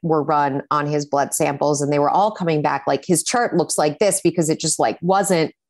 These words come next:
clear at all uh, what the actual result was until he got an outside test, which then showed he did not have prostate cancer.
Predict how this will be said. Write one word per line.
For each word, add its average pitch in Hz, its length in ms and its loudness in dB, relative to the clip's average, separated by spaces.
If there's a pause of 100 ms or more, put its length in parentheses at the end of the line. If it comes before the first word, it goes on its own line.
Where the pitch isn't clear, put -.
(140)
clear 233 420 4
at - 260 0
all 170 560 2 (480)
uh, 147 440 2 (1200)
what 180 400 2 (360)
the 160 400 0 (120)
actual 156 920 -2
result 160 440 2
was 151 200 2
until 156 340 0
he 156 140 2
got 147 380 0
an 151 140 -4 (120)
outside 151 480 -2
test, 151 360 -2
which 147 240 -2
then 147 220 -2
showed 139 460 0 (340)
he 175 120 2
did 151 180 0
not 139 240 -4
have - 240 -6
prostate - 460 -6
cancer. - 540 -10